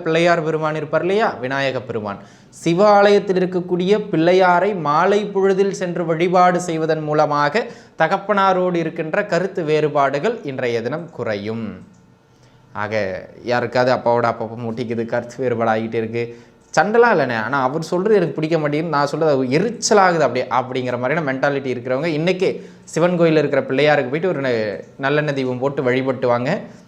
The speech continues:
டோட்டலா மாறிடாது, ஆனா அந்த ஒரு, ஒரு எஃபெக்ட் நிச்சயமா கிடைக்கும். சரிங்களா? பயன்படுத்தி பாருங்க. நண்பர்களே, இன்றைய தினம்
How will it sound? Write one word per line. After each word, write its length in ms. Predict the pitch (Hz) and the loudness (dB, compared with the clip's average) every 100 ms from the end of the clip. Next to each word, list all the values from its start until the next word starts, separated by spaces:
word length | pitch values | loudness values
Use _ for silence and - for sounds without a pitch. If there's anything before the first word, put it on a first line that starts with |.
| - - - - - | -20 -20 -20 -8 2
டோட்டலா 340 | 185 226 220 190 | 4 6 4 4
மாறிடாது, 420 | 139 143 123 104 - | 4 4 2 0 -4
ஆனா 180 | 127 139 | -4 -2
அந்த 160 | 120 110 | -2 -2
ஒரு, 160 | 104 104 98 - - | -4 -6 -10 -14 -6
ஒரு 140 | 127 | -2
எஃபெக்ட் 340 | 143 202 185 156 | 0 0 -2 -2
நிச்சயமா 340 | - 156 147 | 0 0 0
கிடைக்கும். 380 | 120 104 - - - | -2 -6 -6 -12 -8
சரிங்களா? 300 | 139 113 - | -8 -8 -2
பயன்படுத்தி 460 | 131 139 127 104 113 | 0 2 0 -6 -8
பாருங்க. 320 | 101 98 98 - - - - - _ - | -12 -12 -14 -16 -20 -20 -20 -20 _ -2
நண்பர்களே, 480 | 185 196 147 156 120 117 | 2 4 4 4 2 0
இன்றைய 300 | 151 147 131 | 0 2 2
தினம் 220 | 113 107 | 0 -4